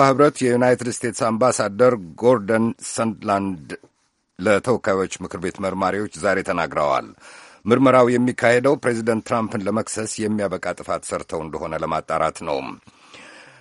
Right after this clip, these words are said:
የዩክሬን ፕሬዚደንት ቮሎዲሚር ዜሌንስኪ ጸረ ሙስና ምርመራ እንዲጀምሩ በይፋ፣ እንደሚጀምሩ በይፋ እንዲገልጹ ፕሬዚደንት ትራምፕ መፈለጋቸውን ተንተርሶ ሩዲ ጁሊያኒ ጫና ማድረጋቸውን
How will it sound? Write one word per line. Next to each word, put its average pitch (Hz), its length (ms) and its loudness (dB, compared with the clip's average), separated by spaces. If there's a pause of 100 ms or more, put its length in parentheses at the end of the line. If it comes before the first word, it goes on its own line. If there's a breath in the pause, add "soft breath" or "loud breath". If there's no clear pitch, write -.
(320 loud breath)
የዩክሬን 104 560 2
ፕሬዚደንት 120 520 2
ቮሎዲሚር 120 560 2
ዜሌንስኪ 123 680 0
ጸረ 120 280 0
ሙስና 127 460 0
ምርመራ 113 380 0
እንዲጀምሩ 110 640 0
በይፋ፣ 117 340 2 (440)
እንደሚጀምሩ 107 880 2
በይፋ 107 400 0
እንዲገልጹ 107 540 0 (140)
ፕሬዚደንት 107 500 -4
ትራምፕ 107 300 -2 (100)
መፈለጋቸውን 101 880 -4
ተንተርሶ 113 540 -4 (180)
ሩዲ 110 300 -4 (160)
ጁሊያኒ 113 580 -2
ጫና 113 360 -2
ማድረጋቸውን 107 840 -2